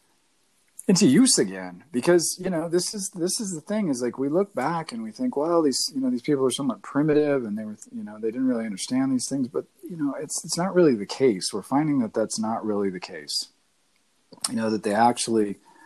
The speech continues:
they actually were quite wise, and that's why the ancient wisdom still has a place. And that's why, you know, even, even, you know, scientists oftentimes today, you know, I think the less informed ones will probably just dismiss alchemy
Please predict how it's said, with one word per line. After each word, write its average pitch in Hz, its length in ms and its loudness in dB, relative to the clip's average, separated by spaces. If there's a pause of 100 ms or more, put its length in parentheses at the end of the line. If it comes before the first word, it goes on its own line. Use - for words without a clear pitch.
(720)
they 110 100 2
actually 117 420 2
were 101 140 -4
quite 143 340 2
wise, 113 500 0
and 98 140 -10
that's 107 220 -10
why 113 160 -2
the 104 180 -10
ancient 107 300 -10
wisdom 104 400 -6
still 127 400 0
has 107 260 -4
a 98 60 -8
place. 107 480 -6
And 98 100 -8
that's 101 240 -6
why, 107 220 -6
you 104 160 -8
know, 101 120 -6
even, 107 420 -4
even, 120 420 2 (140)
you 120 80 -2
know, 104 200 -6 (720)
scientists 165 540 0
oftentimes 113 680 -2
today, 101 440 -4
you 92 200 -6
know, 92 240 -8
I 95 460 -8
think - 240 -8
the 87 80 -4
less 92 300 0
informed 117 480 -2
ones 85 320 -6
will 85 220 -6
probably 180 400 -2
just 180 280 -8
dismiss 214 480 -2
alchemy 151 500 -8